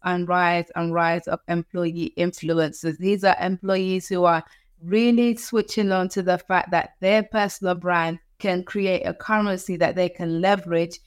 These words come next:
if not in your organization because you're not valuing them, somebody else is gonna value them because of that personal brand. So whether you're ready for it as a workplace or not, and I,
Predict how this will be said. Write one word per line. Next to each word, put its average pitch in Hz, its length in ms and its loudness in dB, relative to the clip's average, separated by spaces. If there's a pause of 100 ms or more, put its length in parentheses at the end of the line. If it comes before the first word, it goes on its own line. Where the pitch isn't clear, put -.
(140)
if 233 240 -2
not 262 220 4
in 233 120 0
your 220 240 2
organization 190 840 0
because 180 340 -2
you're 180 120 2
not 170 240 0
valuing 165 500 2
them, 160 240 0
somebody 202 640 0
else 180 200 0
is 175 120 -18
gonna 175 200 4
value 170 400 2
them 165 200 -2
because 175 340 0
of 170 140 4
that 165 220 0
personal 165 400 0
brand. 156 360 0 (300)
So 185 420 2 (240)
whether 220 300 4
you're 254 300 2
ready 233 260 0
for 214 180 -4
it 196 60 4
as 190 160 2
a 196 100 -2
workplace 190 500 -2
or 180 120 0
not, 180 340 2
and 185 160 -2
I, 180 160 0